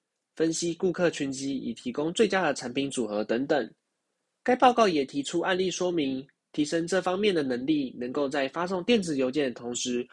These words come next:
提高活动收入及重复购买率。据统计，该案例活动收入增加了二十七percent，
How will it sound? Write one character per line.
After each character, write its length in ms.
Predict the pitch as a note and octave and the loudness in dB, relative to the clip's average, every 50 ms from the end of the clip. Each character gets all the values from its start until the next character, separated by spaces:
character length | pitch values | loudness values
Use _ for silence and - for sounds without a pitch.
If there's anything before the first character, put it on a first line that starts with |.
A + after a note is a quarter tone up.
| _ _ _ _ | _ _ _ _
提 140 | - - D3+ | -6 -6 -2
高 160 | D3 F#3+ G3 | 0 0 -2
活 200 | G3 - D#3 D#3 | 0 0 0 2
动 180 | F3 G3+ F#3+ F#3 | 2 2 2 2
收 200 | - F#3+ F#3 F#3+ | 2 2 2 4
入 320 | G3 G3 F3 C#3 - - _ | 4 4 4 4 2 -4 _
及 240 | - - A#3 - - | -10 -6 -4 -4 -4
重 180 | - - B2 B2+ | -6 -8 -10 -4
复 140 | D3+ E3+ | -2 -2
购 140 | D#3+ D#3+ D#3+ | 2 2 2
买 180 | C#3 A#2 - - | 2 2 -4 -4
率。 300 | G#2+ B2+ C3+ B2 G#2+ - _ _ _ _ _ _ _ _ _ _ _ - | -2 0 0 0 0 -4 _ _ _ _ _ _ _ _ _ _ _ 0
据 140 | - C#4+ C4 | 2 2 2
统 220 | B3 F3+ C#3 B2 | 2 0 -6 -4
计， 340 | - - F3+ D#3+ B2 - - - _ _ _ _ _ _ | -4 0 0 0 0 -2 -4 -14 _ _ _ _ _ _
该 120 | - - B3+ | 0 2 2
案 240 | C4 C4 B3+ A#3+ A#3 | 4 4 2 2 2
例 140 | A#3+ G#3+ | 2 0
活 160 | F3 E3 D#3 E3 | 2 2 2 4
动 160 | F#3+ F#3+ F3 | 4 2 0
收 180 | E3+ - E3+ | 2 2 2
入 220 | E3+ F#3 F3+ D#3 C#3+ | 4 6 4 4 2
增 180 | - E3+ E3+ | 2 -2 0
加 140 | E3 F3+ E3+ | 0 0 0
了 120 | D#3+ D3+ C#3+ | 0 0 0
二 180 | - F3 F3 | 0 0 0
十 80 | D#3 C#3 | 0 0
七 300 | - - - - F#3+ G3+ | -2 -6 -4 -2 -2 -4
percent， 480 | - C#3 A2 G#2 - - C3+ A2+ - | -2 -4 -4 -4 0 0 0 0 0